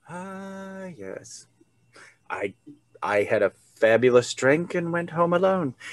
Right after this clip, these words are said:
Uh, and they, they twist their hand and the same kind of thing happens where we see their, their pocket bulge. Um, <laughs> and, uh, they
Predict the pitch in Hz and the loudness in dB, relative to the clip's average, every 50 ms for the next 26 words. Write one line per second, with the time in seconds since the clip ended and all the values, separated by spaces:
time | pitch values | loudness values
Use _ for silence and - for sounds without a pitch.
0 | - - - - 214 208 196 - - - - - 131 131 127 123 120 113 101 92 | -16 -8 2 4 4 4 4 2 -2 -4 2 6 6 8 10 10 8 8 6 2
1 | - _ 120 113 113 98 - - - 139 127 - - - 117 113 110 113 113 107 | -2 _ 4 4 4 4 -2 2 4 6 6 6 4 4 4 4 6 4 4 4
2 | 107 110 113 113 107 98 101 95 - 113 107 104 101 95 117 104 104 104 - - | 4 2 2 0 0 -2 -2 -2 0 0 0 0 0 -2 -2 -2 -2 -2 0 2
3 | 107 101 98 104 113 101 98 95 - 104 101 104 110 104 - - 107 104 98 98 | 2 2 2 0 -2 -2 -2 -2 0 0 -2 -2 -2 -8 -10 -6 -2 0 0 0
4 | 98 101 101 98 95 - - - 113 107 98 107 104 101 98 92 - _ 107 101 | 0 -2 -4 -4 -6 -8 -6 -4 -4 0 2 2 2 2 0 -4 -4 _ 0 0
5 | 95 - - - 123 107 98 - - 110 - - - - 113 107 104 104 107 110 | 0 -2 -4 -4 -4 -4 -2 0 -2 -2 -2 -4 -4 -2 0 2 4 2 2 0
6 | 110 110 - - - - - - - - - - 127 131 131 131 - 330 311 - | -2 -8 -12 -14 -16 -16 -16 -16 -16 -12 -6 -4 -2 0 0 2 2 0 0 4
7 | - 180 156 - _ - - - - - - 123 139 127 117 120 117 113 110 107 | 4 2 2 2 _ -14 -20 -20 -16 -4 0 2 4 4 4 4 4 4 4 2
8 | - - - 180 170 - _ 117 120 120 117 110 110 | 0 -4 -12 -16 -16 -10 _ 4 6 6 6 4 2